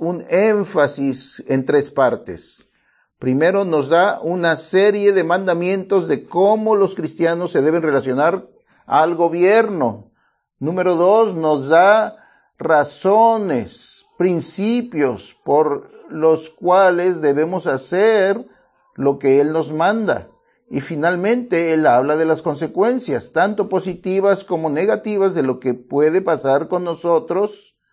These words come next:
si obedecemos o no.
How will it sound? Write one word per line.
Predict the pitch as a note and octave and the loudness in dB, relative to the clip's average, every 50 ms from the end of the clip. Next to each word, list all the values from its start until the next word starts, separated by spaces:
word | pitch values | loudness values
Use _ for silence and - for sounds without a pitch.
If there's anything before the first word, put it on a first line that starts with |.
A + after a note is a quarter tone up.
| _ _ _ _ _ _ _ _ | _ _ _ _ _ _ _ _
si | - - - F3+ F3 F3+ F3+ F3 F#3+ A3 B3 - | -20 -14 -8 -6 -4 -4 -2 -2 -2 -4 -4 -2
obedecemos | - C#3+ C#3+ C#3 B2+ A#2+ A2+ G#2 - C3 A2+ A#2 B2 B2+ B2 - - | 0 2 2 2 2 0 -2 -4 -4 -4 -4 -2 -4 -6 -6 -8 -6
o | D3+ D3+ | -6 -4
no. | E3 G3+ A#3 A#3+ F3+ - - | 0 0 0 0 0 -4 -12